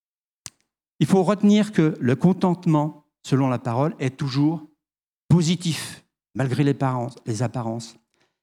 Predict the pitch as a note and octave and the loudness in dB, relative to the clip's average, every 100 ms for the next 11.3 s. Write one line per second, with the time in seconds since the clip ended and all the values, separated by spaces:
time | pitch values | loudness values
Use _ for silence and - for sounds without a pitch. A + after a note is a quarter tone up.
0 | _ - C3 C3 G2+ G#2 F3+ E3+ C#3 C#3 | _ 0 2 2 0 2 2 4 2 2
1 | B2+ A#2 A2+ A2+ F#2 F#2+ G2+ G#2 G#2+ F#3 | 0 0 -2 -4 -6 -6 -6 -6 -4 -4
2 | A#3+ - _ _ _ _ _ _ _ _ | -4 -6 _ _ _ _ _ _ _ _
3 | _ _ _ _ _ - A2+ A2+ A#2 A#2 | _ _ _ _ _ -2 -2 -2 -4 -2
4 | G#2+ A#2 A2+ F3 A#3 C#4+ - - - A2 | 0 0 0 0 0 -2 -6 -14 -12 -12
5 | C3 A#2 - A#2 G2+ F2+ A#2 - F#2+ A2+ | -10 -8 -4 0 0 0 -2 -2 -8 -8
6 | _ _ _ _ _ _ - - - - | _ _ _ _ _ _ -20 -16 -14 -12
7 | G2+ F#2+ F2+ F2 F#2 F#2+ F#2 F2+ - _ | -10 -8 -8 -8 -8 -6 -8 -8 -12 _
8 | _ _ _ _ _ _ _ _ _ _ | _ _ _ _ _ _ _ _ _ _
9 | _ _ _ - - _ _ _ _ _ | _ _ _ -20 -20 _ _ _ _ _
10 | - G3+ A#3+ G3+ F#3 G#3+ G#3 F3+ - G3 | 0 2 2 2 0 0 2 2 2 2
11 | G3 D#3+ D3+ | 4 4 2